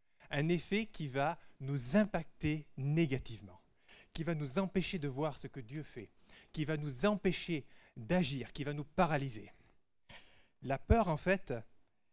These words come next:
eh bien, c'est un ennemi de la foi. C'est, on pourrait dire, l'opposé de la foi, contrairement à l'incrédulité, en fait. On, on serait souvent porté à dire que l'opposé de la foi, c'est l'incrédulité.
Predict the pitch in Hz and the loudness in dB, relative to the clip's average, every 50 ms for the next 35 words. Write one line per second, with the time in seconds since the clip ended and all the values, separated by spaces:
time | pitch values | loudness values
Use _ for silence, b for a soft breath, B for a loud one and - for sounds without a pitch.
0 | _ _ - 139 139 127 127 147 156 156 143 135 120 107 110 - _ _ _ _ | _ _ -10 -8 -8 -4 -2 -2 -2 -2 -4 -6 -8 -10 -14 -16 _ _ _ _
1 | _ _ _ _ _ _ _ _ _ _ _ _ - - - 156 143 139 151 151 | _ _ _ _ _ _ _ _ _ _ _ _ -12 -6 -4 -2 -2 0 -2 -2
2 | 135 143 143 131 113 113 - - - - - _ _ - _ _ _ B B B | -2 -2 -4 -4 -6 -8 -12 -12 -14 -18 -18 _ _ -20 _ _ _ B B B
3 | B B B B B - - - - - 202 220 233 208 175 147 123 - 165 160 | B B B B B -14 -12 -10 -4 0 0 0 0 0 -2 -4 0 2 2 2
4 | 156 143 139 170 196 208 175 143 120 110 - _ - 143 131 135 156 185 226 - | 2 0 0 0 0 0 0 -2 -6 -8 -10 _ -10 -6 -2 2 4 4 4 2
5 | - 190 170 139 127 139 120 117 - - - 110 - - - - - - 117 117 | 2 0 0 0 -2 -6 -8 -8 -10 -10 -14 -16 -16 -16 -20 -20 -16 -12 -12 -12
6 | 113 - 127 120 135 156 151 113 113 120 113 - - 135 120 123 107 107 107 - | -8 -6 -6 -4 -2 -2 -2 -2 -2 -4 -6 -6 -8 -8 -6 -6 -10 -10 -10 -10
7 | 107 95 85 87 92 - - - - B B B B B B B - 127 117 120 | -12 -12 -12 -16 -20 -20 -18 -18 -18 B B B B B B B -14 -12 -12 -10
8 | 127 131 127 - 127 123 113 - - 147 175 170 - - - 180 151 156 180 202 | -10 -12 -12 -12 -12 -12 -12 -10 -8 -6 -6 -6 -6 -8 -8 -6 -4 -2 -2 -2
9 | 202 175 B B B B - 165 - - - 160 143 131 117 135 160 180 170 - | -2 -4 B B B B -6 -6 -6 -4 -2 -2 -2 -2 -2 -2 -2 -2 -2 -2
10 | - 156 131 131 131 131 139 156 202 196 - 185 180 156 135 180 156 131 123 - | -2 0 0 0 0 0 4 4 4 6 6 4 4 6 6 4 4 2 0 -2
11 | - 170 170 - - 143 135 143 151 147 - - 151 135 139 143 127 123 - - | 0 -2 -2 -2 -2 0 2 4 4 4 4 2 2 2 0 0 -2 -2 -4 -4
12 | 127 104 | -4 -4